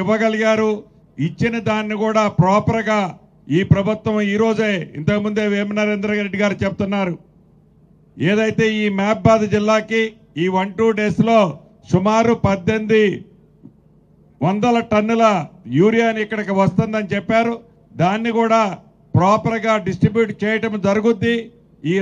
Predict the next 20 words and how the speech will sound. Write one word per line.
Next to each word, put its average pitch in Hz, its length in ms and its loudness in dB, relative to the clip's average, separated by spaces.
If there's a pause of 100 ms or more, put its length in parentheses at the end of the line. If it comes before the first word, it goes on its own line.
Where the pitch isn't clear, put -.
రాబోయే 220 480 0 (160)
పది 202 220 0 (100)
పదిహేను 208 540 0
రోజుల్లో 208 440 4 (800)
ఒక్క 135 260 -4 (140)
మహబూబాబాద్ 214 580 2
జిల్లానే 214 460 2 (100)
కాదు, 196 300 0 (580)
రాష్ట్రంలో 214 680 0 (100)
ఉన్న 214 140 -4 (180)
రైతన్నలందరికీ 208 1120 -2 (680)
అవసరానికి 214 920 2 (100)
తగ్గట్టు 202 520 0 (680)
ఈ - 20 2 (160)
రాష్ట్ర 208 360 0 (120)
ప్రభుత్వము 202 560 -2 (500)
యూరియాని 208 520 4 (100)
కూడా 196 200 0 (520)
సప్లై 190 340 2 (140)
చేసే 202 260 2